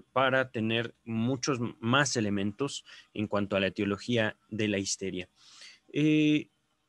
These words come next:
comienza el texto entonces directamente de Sigmund Freud. Nos dice que los síntomas de la histeria solo se vuelven inteligibles, es decir, que se pueden distinguir reconduciéndolos a unas vivencias de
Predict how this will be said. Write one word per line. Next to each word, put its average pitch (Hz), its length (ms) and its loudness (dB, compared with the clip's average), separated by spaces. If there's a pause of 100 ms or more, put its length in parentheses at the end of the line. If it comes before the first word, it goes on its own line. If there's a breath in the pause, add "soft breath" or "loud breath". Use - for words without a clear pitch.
(140)
comienza 175 380 6
el 170 80 4
texto 151 340 2
entonces 120 640 0
directamente 117 880 0
de 107 180 0
Sigmund 107 380 0
Freud. 92 260 -2 (220)
Nos 101 160 -2
dice 117 360 0 (640 loud breath)
que 143 140 4
los 135 340 6
síntomas 175 760 4
de 151 60 2
la 139 80 4
histeria 156 440 2
solo 156 260 2
se - 160 -2
vuelven 139 600 -2
inteligibles, 135 880 2
es 113 80 -2
decir, 113 260 -2
que 113 80 -4
se 110 140 -2
pueden 120 240 2
distinguir 110 640 -2 (320 loud breath)
reconduciéndolos 127 1300 2
a 127 80 2
unas 131 280 0
vivencias 120 1000 0
de 104 300 -2